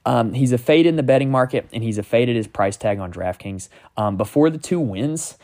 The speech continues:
he was outside the top ten in three straight starts on liv.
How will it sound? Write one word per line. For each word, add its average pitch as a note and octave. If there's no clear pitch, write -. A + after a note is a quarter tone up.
he D3
was C3+
outside B2
the B2+
top B2
ten A#2+
in F#2+
three B2
straight A2+
starts F#2+
on F#2+
liv. A#2